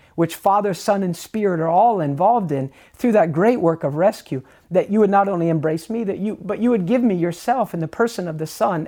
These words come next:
and I would give all I know of myself to him, and he would give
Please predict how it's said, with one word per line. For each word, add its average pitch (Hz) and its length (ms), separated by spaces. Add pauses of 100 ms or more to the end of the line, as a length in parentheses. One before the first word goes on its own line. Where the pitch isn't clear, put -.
and 170 180
I 190 280 (280)
would 175 180
give 165 280
all 220 320
I 156 120
know 143 240
of 131 100
myself 160 560
to - 120
him, 165 440
and 139 100
he 208 160
would 180 200
give 160 200